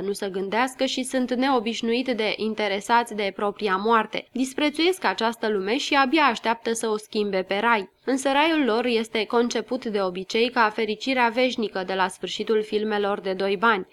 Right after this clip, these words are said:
Am să vă spun acum o poveste. Se știe că-mi plac digresiunile. Tot timpul mă abat de la subiect. Unui prieten și coleg foarte drag inimii mele, minunatul romancier israelian Sami Michael,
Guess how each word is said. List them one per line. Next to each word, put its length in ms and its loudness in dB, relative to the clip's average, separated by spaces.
Am 120 2
să 140 0
vă 100 4
spun 260 0
acum 300 2
o 80 2
poveste. 600 -2
Se 200 2
știe 400 2
că-mi 200 -6
plac 320 2
digresiunile. 1120 0
Tot 180 2
timpul 360 4
mă 100 6
abat 360 4
de 140 -2
la 140 0
subiect. 600 0
Unui 240 4
prieten 420 2
și 160 -2
coleg 340 0
foarte 420 2
drag 280 0
inimii 360 0
mele, 260 -4
minunatul 720 0
romancier 580 0
israelian 840 -2
Sami 440 0
Michael, 580 0